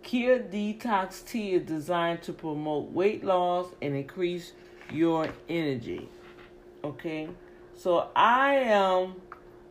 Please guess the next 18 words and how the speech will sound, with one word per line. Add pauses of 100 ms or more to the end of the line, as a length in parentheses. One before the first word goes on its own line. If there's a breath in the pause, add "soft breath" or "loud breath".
(200)
literally (220)
starting
this
today. (760)
That's
right,
starting
this
today,
even
though (640 loud breath)
we
got
Christmas
coming
up. (100)
And
yes,